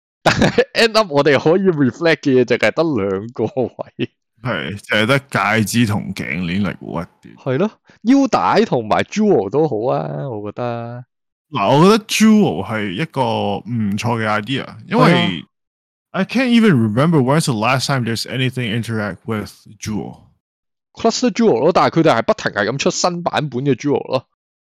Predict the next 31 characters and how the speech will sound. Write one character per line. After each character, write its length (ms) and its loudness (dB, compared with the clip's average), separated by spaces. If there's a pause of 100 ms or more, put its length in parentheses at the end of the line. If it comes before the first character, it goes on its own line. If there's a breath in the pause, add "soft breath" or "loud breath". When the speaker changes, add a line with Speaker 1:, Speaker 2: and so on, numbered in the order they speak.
(160)
Speaker 2:
嗯， 840 -6
唔 60 -6
係， 80 4
係 20 -
啊， 180 4
係 60 2
啊， 80 2
我 80 -2
知 140 -6
啊， 60 -4
但 160 0
係 60 0
我 80 0
係 40 0
講 180 -2
緊 300 -4
原 180 -6
本 320 -6
藍 360 -6
色、 160 -8
黑 420 -10
色 120 -10
嗰 180 -12
啲， 180 -12
嗰， 120 -10
嗰 160 -14
堆 280 -8
啊， 140 -20 (260)
you 100 -10
know？ 80 -8
Speaker 1:
唉， 480 -14